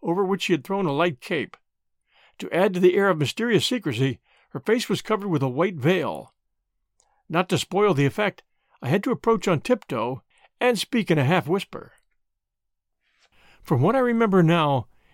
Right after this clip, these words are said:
it was not so much the essential point of the rendezvous as a detail of it. Sasha was not so much absorbed in the interview itself as in its romantic mysteriousness,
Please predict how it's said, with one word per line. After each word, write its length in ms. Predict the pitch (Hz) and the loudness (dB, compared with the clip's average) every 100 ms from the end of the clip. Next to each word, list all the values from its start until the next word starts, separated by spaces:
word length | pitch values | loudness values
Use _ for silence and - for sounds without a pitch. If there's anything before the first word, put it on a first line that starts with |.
| _ 175 | _ 2
it 60 | |
was 160 | 165 156 | 2 2
not 180 | 269 - | 0 0
so 100 | 226 | 0
much 220 | 220 - | 0 2
the 120 | 170 | 0
essential 420 | 135 233 240 156 | 0 0 -2 -4
point 280 | - 196 190 | -4 0 4
of 80 | 139 | 4
the 80 | 123 | 4
rendezvous 680 | 165 202 139 131 113 120 | 2 2 0 -2 -4 -4
as 200 | - 165 | -4 0
a 60 | 165 | 0
detail 540 | 147 254 - 160 120 | 2 0 0 -2 -2
of 120 | 107 - | -4 -10
it. 140 | - _ _ _ _ _ _ _ _ | -20 _ _ _ _ _ _ _ _
Sasha 460 | - 170 214 190 156 | -4 0 2 2 2
was 160 | 123 | 4
not 140 | 170 170 | 2 0
so 120 | 156 | 0
much 220 | 165 - | 0 0
absorbed 440 | 139 117 175 165 | -2 2 2 2
in 80 | 147 | 2
the 140 | 151 214 | 0 0
interview 340 | 208 123 147 | 0 2 0
itself 480 | 143 - 240 151 - - _ - | 0 -2 0 -2 -4 -16 _ -4
as 160 | 135 | 2
in 80 | 214 | 4
its 160 | 196 165 | 4 0
romantic 500 | 147 202 240 220 156 | 0 2 0 -2 -2
mysteriousness, 840 | 127 - 226 160 120 71 - | -4 -2 0 0 -2 -12 -16